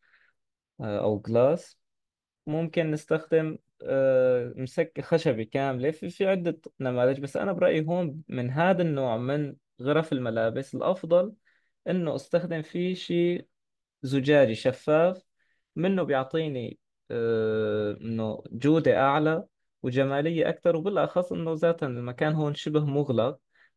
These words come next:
فيعني ما في داعي إنه أنا لسه أدخل لجوا وفي خشب مسكر، فماني عم شوف شو عندي بالخزانة بدون ما أفتحها. فأنا بجي من الخارج عرفان شايف شو هو بداخل الخزانة من الخارج. بس ممكن ياخد معي شغل أكتر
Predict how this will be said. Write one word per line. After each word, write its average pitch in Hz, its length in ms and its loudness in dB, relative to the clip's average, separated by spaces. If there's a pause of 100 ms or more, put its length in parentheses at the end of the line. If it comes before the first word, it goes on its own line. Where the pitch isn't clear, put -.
فيعني 127 580 0
ما 151 160 0
في 170 140 -4
داعي 156 320 2
إنه 127 280 -6
أنا 131 180 -2
لسه - 300 0
أدخل - 300 -2
لجوا 139 640 -2
وفي 120 360 -4
خشب 139 320 -2
مسكر، 123 440 -2
فماني 123 300 -2
عم 107 160 0
شوف 131 400 -4 (380)
شو 135 220 -2
عندي 123 240 0
بالخزانة 120 520 0
بدون 120 500 -4
ما 104 240 -2
أفتحها. - 320 -4
فأنا 160 280 0
بجي 147 320 0
من 123 280 -4
الخارج 131 520 2
عرفان 127 380 -2
شايف 147 360 0
شو 127 220 -6
هو 127 360 -2 (680)
بداخل 127 520 0
الخزانة 131 540 -4
من 123 120 -6
الخارج. 95 520 -2 (1080)
بس 131 180 -4
ممكن 175 280 2
ياخد 170 300 2
معي 147 180 0
شغل 151 280 -4
أكتر 120 360 -2